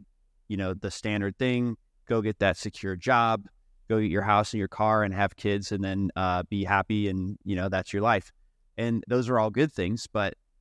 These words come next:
I just felt like there was more, and I knew I wanted to find out the path to get there. And I feel incredibly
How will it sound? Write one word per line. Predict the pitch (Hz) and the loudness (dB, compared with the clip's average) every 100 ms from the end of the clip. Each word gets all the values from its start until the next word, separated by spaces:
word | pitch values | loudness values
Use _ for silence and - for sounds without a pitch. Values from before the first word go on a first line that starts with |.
| _ _ | _ _
I | 110 117 117 | 0 0 0
just | 107 113 - _ | -2 -6 -8 _
felt | - 135 120 | 0 2 2
like | 123 - | 0 0
there | 123 | 0
was | 113 113 | 0 0
more, | 120 123 76 - | 0 0 -2 -6
and | 104 107 | -4 0
I | 107 | 2
knew | 120 120 | 4 4
I | |
wanted | 107 110 113 | 2 2 -2
to | 101 | -4
find | - 107 104 | -4 -2 0
out | 98 | -2
the | - | -4
path | - 101 98 | 0 0 0
to | 104 | -4
get | 101 170 - | 2 2 2
there. | 67 147 _ _ _ _ _ - | -8 -8 _ _ _ _ _ -6
And | 113 107 107 104 - - _ | -2 0 -2 -2 -6 -20 _
I | 113 | -6
feel | 113 147 135 | -2 0 0
incredibly | - 135 143 127 120 117 | 0 2 4 4 0 -2